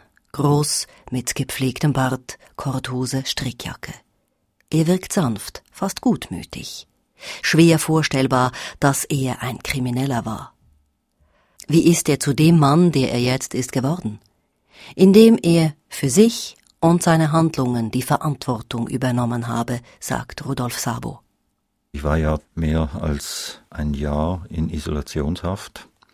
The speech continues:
Speaker 2: weil die Polizei vermutete, dass ich wesentlich mehr Raubüberfälle begangen habe. Und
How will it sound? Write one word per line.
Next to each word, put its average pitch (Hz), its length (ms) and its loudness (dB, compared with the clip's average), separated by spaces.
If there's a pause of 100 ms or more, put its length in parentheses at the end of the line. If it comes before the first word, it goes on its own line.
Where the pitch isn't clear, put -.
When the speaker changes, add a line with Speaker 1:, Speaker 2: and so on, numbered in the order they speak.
(540)
Speaker 2:
weil 76 320 -2
die - 120 -12
Polizei 78 360 -4
vermutete, 78 540 -6
dass - 200 -8
ich 71 140 -12
wesentlich 76 420 -6
mehr 76 380 0 (800)
Raubüberfälle 73 640 0
begangen 85 400 -2
habe. 90 280 -2 (800)
Und 73 460 -4